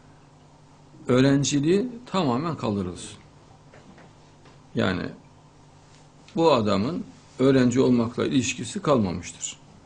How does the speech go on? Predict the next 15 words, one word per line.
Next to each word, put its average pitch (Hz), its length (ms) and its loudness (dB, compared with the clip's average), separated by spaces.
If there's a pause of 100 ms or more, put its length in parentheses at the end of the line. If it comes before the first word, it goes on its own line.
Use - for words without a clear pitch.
(1200)
Bu 147 100 -2
kadar. 92 240 0 (1700)
E, 104 320 -2
diplomasını 147 640 0
da 113 260 2
varsa 110 320 0
geçersiz 135 480 -2
hale 95 160 0
getirmek 87 460 -8
lazım. 82 360 -12 (3000)
Yani 98 240 -6
hukuki 131 680 -4
hiçbir 160 240 -4
hak - 280 -4
bırakmayacaksın. 92 760 -6